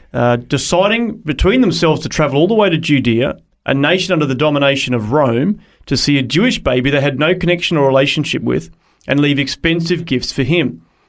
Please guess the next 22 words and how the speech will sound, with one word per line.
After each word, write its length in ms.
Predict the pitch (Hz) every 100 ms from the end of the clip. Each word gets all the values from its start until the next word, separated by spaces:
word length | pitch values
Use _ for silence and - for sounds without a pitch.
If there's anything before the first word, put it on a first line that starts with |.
| _ _
The 80 | 120
baby 300 | 139 151 147
was 140 | 139
born 540 | 131 143 147 156 156 -
in 140 | 147 160
a 80 |
stable, 500 | 175 - 156 160 170
wrapped 280 | 139 160 165
in 100 | 165
swaddling 420 | 160 151 139 139
clothes 360 | 131 135 135 120
and 100 | 127
laid 240 | 131 147
in 80 | 160
a 60 | 165
manger, 340 | 131 120 135
where 160 | 131 131
the 80 | 123
three 340 | - 175 208
kings 320 | - 170 143
found 360 | - 165 180 175
him 240 | 233 -